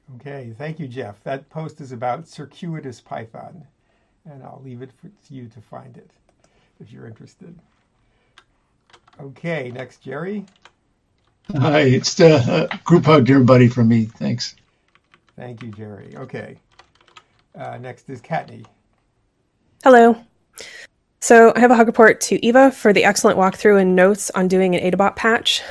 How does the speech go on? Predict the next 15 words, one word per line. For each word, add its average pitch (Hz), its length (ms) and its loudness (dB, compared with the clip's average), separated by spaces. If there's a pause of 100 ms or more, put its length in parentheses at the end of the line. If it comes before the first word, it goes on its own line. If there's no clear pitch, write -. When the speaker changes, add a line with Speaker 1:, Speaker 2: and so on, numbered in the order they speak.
(180)
Speaker 3:
and 185 240 -2
for 175 540 2
helping 185 600 0
me 185 220 2
run 185 280 0
through 185 180 0
running 175 300 0
my 175 120 0
first - 280 -2
one 175 100 0
on 175 60 -2
my 196 140 0
own. 175 220 -2 (880)
To 196 760 8
Jeff 196 420 0